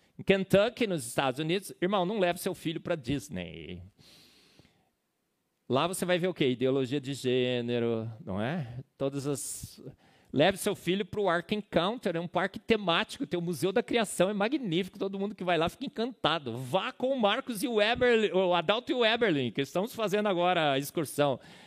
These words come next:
Acho que a gente vai visitar o, o parque daqui a alguns meses, pra começar a montar essa excursão.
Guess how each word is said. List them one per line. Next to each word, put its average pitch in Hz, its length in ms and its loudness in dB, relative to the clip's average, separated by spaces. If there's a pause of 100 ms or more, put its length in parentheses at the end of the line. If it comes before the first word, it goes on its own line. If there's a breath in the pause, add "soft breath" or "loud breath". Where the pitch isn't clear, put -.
(200 loud breath)
Acho 143 220 -2
que 170 60 -6
a - 20 -2
gente 160 120 -6
vai 170 120 4
visitar 156 480 0
o, 127 320 0
o 123 100 -2
parque 147 360 -2
daqui 131 200 -2
a 143 40 0
alguns 143 280 -4
meses, 120 680 -2
pra 113 520 -2
começar 165 680 -2
a 139 180 -2
montar 175 460 -2
essa 151 160 -4
excursão. 123 580 -4